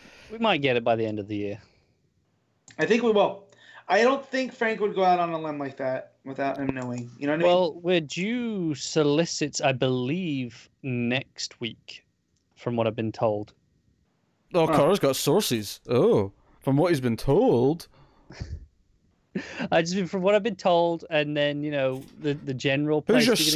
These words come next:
Speaker 1: expect
Speaker 3: source?
Speaker 1: them.
Speaker 3: Who's your source? Your best buddies
Speaker 1: I'm not
Speaker 3: with Lobdell, aren't
Speaker 1: pretending
Speaker 3: you?
Speaker 2: You don't
Speaker 1: any
Speaker 2: have to.
Speaker 1: sources.
Speaker 3: Yeah, it's Car-, Connor
Speaker 2: Yeah.
Speaker 3: and Lobdell have been sitting in a
Speaker 2: Journalism.
Speaker 3: hot tub together,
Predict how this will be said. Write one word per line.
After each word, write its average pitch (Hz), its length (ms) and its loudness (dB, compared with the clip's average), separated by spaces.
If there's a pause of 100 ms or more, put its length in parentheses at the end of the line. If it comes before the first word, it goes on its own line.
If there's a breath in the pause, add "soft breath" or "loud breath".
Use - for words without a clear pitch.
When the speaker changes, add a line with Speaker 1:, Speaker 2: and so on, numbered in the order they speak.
(280)
Speaker 1:
expect 147 100 0
Speaker 3:
source? 139 140 -8
Speaker 1:
them. 139 220 -18
Speaker 3:
Who's 254 200 4
your 247 120 2
source? 165 340 2
Your 185 100 2
best 185 280 0
buddies 165 180 6
Speaker 1:
I'm 143 60 0
not 127 160 4
Speaker 3:
with 123 80 0
Lobdell, 139 160 4
aren't 139 200 6
Speaker 1:
pretending 220 60 6
Speaker 3:
you? 220 80 6
Speaker 2:
You 208 60 6
don't 285 80 4
Speaker 1:
any 339 80 2
Speaker 2:
have 339 80 4
to. 311 60 6
Speaker 1:
sources. 180 240 4
Speaker 3:
Yeah, 135 220 6 (240 loud breath)
it's 170 160 2
Car-, 254 280 4
Connor 254 240 4
Speaker 2:
Yeah. 240 80 4
Speaker 3:
and 220 100 4
Lobdell 170 400 4
have 131 60 -2
been 143 80 0
sitting 220 180 2
in 226 40 2
a - 80 8
Speaker 2:
Journalism. 139 160 4
Speaker 3:
hot 151 180 2
tub 131 180 0
together, 117 500 2